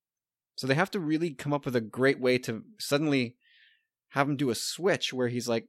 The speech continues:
"Ah, you know what? Uh, this, this bad thing's, it's kinda boring." But I, I don't know. I,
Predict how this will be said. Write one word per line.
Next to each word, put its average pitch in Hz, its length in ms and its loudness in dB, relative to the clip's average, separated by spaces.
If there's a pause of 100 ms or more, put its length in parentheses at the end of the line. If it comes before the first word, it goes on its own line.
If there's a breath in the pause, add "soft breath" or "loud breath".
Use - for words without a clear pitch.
"Ah, 214 160 0
you 208 120 0
know 196 100 0
what? 156 400 0
Uh, 127 300 0 (280)
this, 120 380 -6
this 120 160 -4
bad 107 300 -2
thing's, 98 260 -6 (800)
it's 185 120 -12
kinda 175 200 2
boring." 113 580 -2 (1160)
But 156 320 2
I, 160 60 4
I - 20 6
don't 170 100 0
know. 117 140 0 (1160 loud breath)
I, 143 160 2